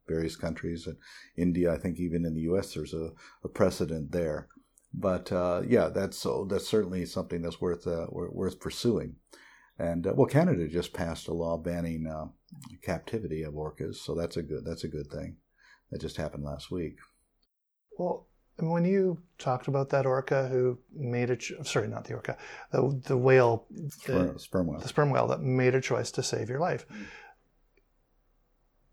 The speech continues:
Speaker 2: Just almost every single person I've spoken to who's spent any time around whales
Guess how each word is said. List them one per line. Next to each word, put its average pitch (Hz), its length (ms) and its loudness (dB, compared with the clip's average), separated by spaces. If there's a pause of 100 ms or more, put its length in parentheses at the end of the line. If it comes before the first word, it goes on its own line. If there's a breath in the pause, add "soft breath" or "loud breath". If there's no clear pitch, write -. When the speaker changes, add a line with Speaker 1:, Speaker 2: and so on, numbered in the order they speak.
Speaker 2:
Just 151 400 2 (880)
almost 202 500 4
every 170 240 6
single 156 240 2
person 147 280 6
I've 135 80 2
spoken 131 260 4
to 127 60 6
who's 120 100 2
spent - 220 -4
any 147 240 2
time 131 200 2
around 117 220 0
whales 117 400 -2